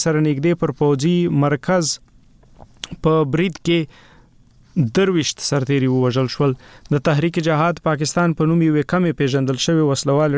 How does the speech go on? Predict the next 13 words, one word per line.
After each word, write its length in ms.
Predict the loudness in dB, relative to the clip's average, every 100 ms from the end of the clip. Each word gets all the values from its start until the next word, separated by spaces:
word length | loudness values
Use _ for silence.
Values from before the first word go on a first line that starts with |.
| 0
ډلې 180 | 0 2
د 100 | 2
هغې 480 | 2 0 -2 -2 -2
حملې 360 | 0 2 2 2
ذمهواري 440 | 0 0 0 0 -2 -6 -4 0
منلې 320 | 2 2 2
وه. 100 | 0 -4 -18 -20 -20 -20 -20 -6 0
د 100 | 2 0
شمالي 300 | 0 0 2 2
وزیرستان 600 | 0 -2 -2 0 0 2
د 120 | 0 2
میرام 280 | 2 2 0
شاه 180 | 0